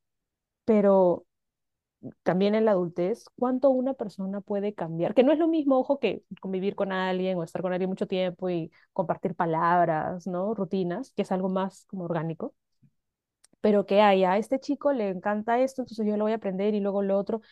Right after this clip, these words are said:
y luego terminamos. ¿Y quién soy yo sin esta persona que guía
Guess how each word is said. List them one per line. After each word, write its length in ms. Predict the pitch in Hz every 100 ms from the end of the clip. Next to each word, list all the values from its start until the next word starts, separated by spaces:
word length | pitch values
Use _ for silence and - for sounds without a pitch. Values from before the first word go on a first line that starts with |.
| _ -
y 80 |
luego 180 | 214 247
terminamos. 640 | 254 233 180 190 196 262 - _ _ _ _ _ -
¿Y 120 | 214
quién 240 | 247 262
soy 260 | 262 254 233
yo 420 | 220 220 277 - _ _ _
sin 300 | - 233 220
esta 240 | 247 -
persona 380 | - 202 208 226
que 120 | 226
guía 460 | 180 196 214 208